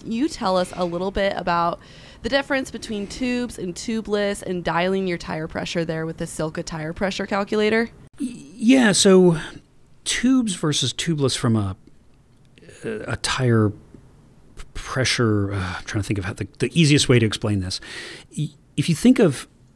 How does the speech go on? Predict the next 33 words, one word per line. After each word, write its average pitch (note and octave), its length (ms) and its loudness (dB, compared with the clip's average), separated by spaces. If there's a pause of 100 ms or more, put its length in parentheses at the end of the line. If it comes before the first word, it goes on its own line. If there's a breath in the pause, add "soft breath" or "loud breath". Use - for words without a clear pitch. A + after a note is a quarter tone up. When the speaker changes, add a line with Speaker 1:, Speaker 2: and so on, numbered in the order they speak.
(160)
Speaker 2:
the A#2+ 160 -2
tire A2+ 640 0
as, G#2+ 180 -2
like, G#2 220 -2
a G2+ 60 -8
suspension, - 680 -2 (200)
right? F#2+ 180 -8
Your A2+ 100 -2
tire D3+ 200 4
is C3 100 4
kinda B2 180 4
like G#2 120 0
a G#2+ 60 -2
suspension F#2+ 500 -4
fork, - 420 -16
right? F#2 260 -10 (520 loud breath)
And B2+ 100 -2
so C3 80 2
you've A2 200 0
got B2+ 160 0
the C3+ 80 2
travel, G#2 640 -2 (280)
um, G2+ 600 -2 (200)
of G#2+ 140 -2
the A2+ 80 2
suspension, - 500 -2
which F#2+ 160 -4
is G2 60 -4
the G#2 100 -8
compression G2+ 440 -6
of F#2+ 40 -8
the G2+ 80 -8
tire. F#2+ 380 -12